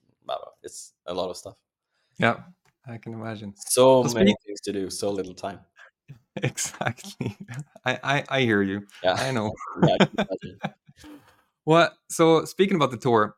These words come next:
Speaker 2: and there's more and more names announcing their schedules for this year. And I know that you guys talk about this a lot on the podcast as well. And, and you, you have a huge interest in this. S-, so do I, but maybe, uh, not, not as much as you guys. And I'm not as sort of into it,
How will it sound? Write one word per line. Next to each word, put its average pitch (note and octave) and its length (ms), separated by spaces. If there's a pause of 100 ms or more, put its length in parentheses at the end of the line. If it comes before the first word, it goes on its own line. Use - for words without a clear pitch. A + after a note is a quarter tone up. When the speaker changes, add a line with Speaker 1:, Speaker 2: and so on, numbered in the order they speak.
(140)
Speaker 2:
and A#2 640
there's C#3 280
more D3+ 200
and D3 60
more D3 240
names C3 440
announcing A#2+ 640
their A2+ 260
schedules G#2+ 540
for - 120
this F#2+ 240
year. F#2 440
And G#2+ 340
I A2+ 100
know A#2 200
that A2 100
you A2 140
guys G#2 240
talk G#2 240
about G2+ 180
this F#2+ 220
a F#2 40
lot G2 200
on G2 100
the F#2+ 60
podcast A#2+ 480
as A2 100
well. A#2 240
And, A#2 240
and A2 160
you, A2+ 260
you G#2 200
have G#2 100
a G2 80
huge - 480
interest B2+ 360
in B2 120
this. B2 320 (260)
S-, - 220
so A2+ 220
do A2 160
I, B2+ 140
but G#2 180
maybe, G#2 300
uh, G2+ 140
not, G#2+ 200 (160)
not A2 120
as G#2+ 140
much G#2+ 160
as G#2+ 80
you A#2 140
guys. A#2 180
And G#2+ 80
I'm G#2+ 140
not G#2 140 (100)
as G#2+ 240
sort - 280
of G2+ 200
into A#2+ 320
it, C#3+ 160